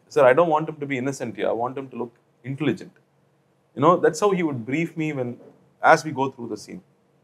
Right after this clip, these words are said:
But with Kundavai, he has to impress her. You know, he, he wants to impress every girl. He doesn't even spare a fisherwoman. So <laughs> that's how he is. But when it comes to Kundabai,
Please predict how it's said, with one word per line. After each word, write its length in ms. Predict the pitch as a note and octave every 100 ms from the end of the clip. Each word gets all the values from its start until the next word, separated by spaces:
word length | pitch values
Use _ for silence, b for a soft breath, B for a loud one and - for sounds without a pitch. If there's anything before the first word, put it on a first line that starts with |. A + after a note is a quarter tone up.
| _ _ _ _
But 160 | C#3+ C3
with 200 | D#3+ -
Kundavai, 440 | D#3+ F#3+ G#3+ D#3
he 80 | E3
has 100 | E3+ -
to 40 |
impress 400 | E3 E3 F#3 E3+
her. 120 | G2 - _ _ _ _ - _ _ -
You 60 |
know, 140 | E3+ G3
he, 260 | - F#3+ D#3+ -
he 140 | E3+ F3+
wants 340 | C3 D#3 E3+
to 80 | A3+
impress 360 | F3 D#3+ F3 C#3
every 260 | C3+ E3
girl. 300 | D3+ G#2+ F#2+ - _ _ _ _ _
He 80 | C#3+
doesn't 260 | D3+ E3 F#3+
even 200 | G3 F#3
spare 420 | - C3+ D3 D3 -
a 220 | A2+ G2+
fisherwoman. 540 | C3 B2 C#3 A#2 G2+
So 500 | G#2 C#3 D3+ C#3+ C#3 b b
<laughs> 140 | _
that's 240 | C#3 - -
how 300 | E3+ G#3+ G3
he 240 | D#3+ C3
is. 240 | A#2 C3+ - _ b b -
But 160 | F#3
when 160 | G3 G#3
it 160 | G#3 -
comes 240 | G3+ G#3+
to 80 | A#3+
Kundabai, 480 | F3 F3 G3+ F#3+